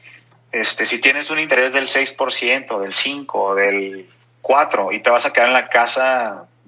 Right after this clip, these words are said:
muchos años, haz las cuentas para ver cuánto te costaría, ah, refinanciar, cuánto te estarías ahorrando al mes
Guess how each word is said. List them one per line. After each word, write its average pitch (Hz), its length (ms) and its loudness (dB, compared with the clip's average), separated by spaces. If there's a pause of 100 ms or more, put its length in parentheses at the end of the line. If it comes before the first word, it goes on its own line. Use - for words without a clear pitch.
muchos 135 400 0
años, 151 420 -2 (800)
haz 143 160 2
las 165 200 -2
cuentas 175 560 0
para 113 280 4
ver 123 240 4 (420)
cuánto 147 360 0
te - 100 -6
costaría, 131 760 0 (440)
ah, 117 120 0
refinanciar, 117 920 0 (100)
cuánto 139 300 2
te 175 80 0
estarías 131 340 4
ahorrando 143 680 2 (140)
al 107 220 0
mes 127 480 -2